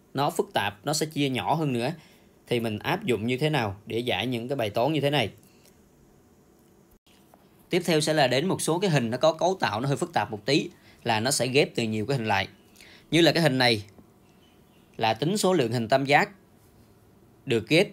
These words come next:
từ hai cái hình tứ giác này các bạn. Còn cái hình dưới này là được ghép từ ba cái hình tứ giác. Thì cái cách tính giống, cũng giống như cách tính phía trên. Là hình này mình sẽ có tám hình tam giác.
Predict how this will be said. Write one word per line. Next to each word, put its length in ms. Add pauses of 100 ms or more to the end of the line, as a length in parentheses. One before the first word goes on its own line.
từ 200
hai 320
cái 80
hình 220
tứ 100
giác 260
này 80
các 80
bạn. 220 (540)
Còn 180
cái 60
hình 120
dưới 140
này 180
là 100
được 180
ghép 160 (120)
từ 300 (220)
ba 360
cái 80
hình 140
tứ 100
giác. 280 (580)
Thì 120
cái 140
cách 220
tính 240
giống, 320
cũng 340
giống 160
như 80
cách 160
tính 120
phía 160
trên. 240 (440)
Là 100
hình 160
này 140
mình 140
sẽ 100
có 160
tám 260
hình 140
tam 140
giác. 220